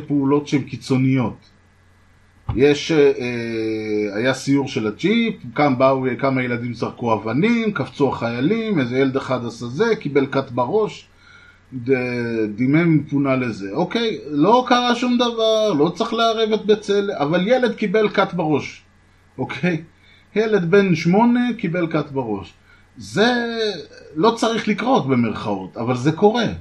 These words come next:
ו-, ו-, ואני עוד פעם אומר, זה לא משהו שהוא ברמה של, אה,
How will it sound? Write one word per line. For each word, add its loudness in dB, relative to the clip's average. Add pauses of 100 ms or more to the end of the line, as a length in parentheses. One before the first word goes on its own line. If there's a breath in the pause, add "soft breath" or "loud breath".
(160)
ו-, 2 (100)
ו-, 4 (120)
ואני 0
עוד -2
פעם 0
אומר, -2 (1080)
זה -6
לא 2
משהו -2
שהוא 0
ברמה -2
של, -4
אה, -10